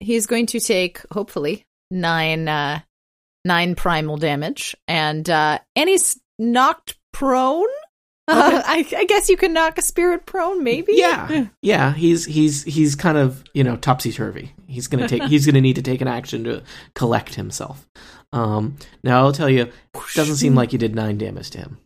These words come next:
Speaker 3: but,
Speaker 1: Yeah,
Speaker 3: um,
Speaker 1: I was
Speaker 3: he, the, the
Speaker 1: mm.
Speaker 3: spirits kind of tore at him, but he himself, uh, being somewhat insubstantial, uh, some of the, some of their attacks just kinda seem to pass through him. Um,
Speaker 1: Um,
Speaker 3: so, yeah.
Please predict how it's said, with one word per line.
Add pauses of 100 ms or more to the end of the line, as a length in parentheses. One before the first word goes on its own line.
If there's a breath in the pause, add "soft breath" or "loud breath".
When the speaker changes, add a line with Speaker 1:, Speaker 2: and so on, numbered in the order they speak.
(140)
Speaker 3:
but,
Speaker 1:
Yeah,
Speaker 3:
um,
Speaker 1:
I
was
Speaker 3:
he,
the,
the
Speaker 1:
mm.
Speaker 3:
spirits
kind
of
tore
at
him, (280 loud breath)
but
he
himself,
uh,
being
somewhat
insubstantial, (420)
uh, (260)
some
of
the,
some
of
their
attacks
just
kinda
seem
to
pass
through
him. (640)
Um, (100)
Speaker 1:
Um,
Speaker 3:
so,
yeah.